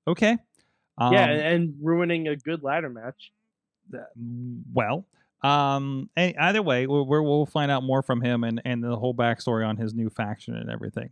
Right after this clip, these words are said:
Speaker 1: So, and, and, uh, his, uh, backstory with Stokely here on Wednesday. Um, yeah, so the owner was, was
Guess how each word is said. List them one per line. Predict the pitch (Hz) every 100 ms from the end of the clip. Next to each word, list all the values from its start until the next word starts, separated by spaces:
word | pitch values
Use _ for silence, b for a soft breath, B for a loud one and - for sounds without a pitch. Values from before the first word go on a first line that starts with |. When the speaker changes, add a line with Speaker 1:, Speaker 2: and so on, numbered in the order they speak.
| -
Speaker 1:
So, | - 117 - _ b b 123
and, | 117 110
and, | 107 107 110
uh, | 104 104
his, | 113 104 110
uh, | 98 104
backstory | 104 - - 101
with | 101 _ -
Stokely | - 110 - 120 120 -
here | - -
on | 113 107 120
Wednesday. | 113 113 - - - _ _ _ _ 135
Um, | 135 135 135 135 135 135 131 _ _ -
yeah, | 131 120
so | 107 147
the | 135 139
owner | 160
was, | 160 147 -
was | 135 139